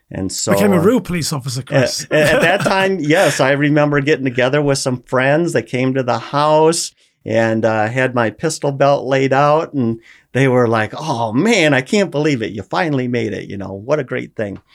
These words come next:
Speaker 1: So yeah, I, I was very happy to become a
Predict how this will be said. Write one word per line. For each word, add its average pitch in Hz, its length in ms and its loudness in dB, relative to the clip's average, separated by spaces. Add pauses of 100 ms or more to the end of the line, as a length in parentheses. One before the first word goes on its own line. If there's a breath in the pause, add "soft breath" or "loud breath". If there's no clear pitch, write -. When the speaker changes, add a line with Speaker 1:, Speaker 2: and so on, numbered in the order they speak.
(220 soft breath)
Speaker 1:
So 117 480 -2 (580)
yeah, 120 300 -2
I, 107 360 -2
I - 20 2
was 113 240 -6
very 120 260 -2
happy 107 320 -4
to 104 120 -10
become 107 400 -6
a 101 180 -8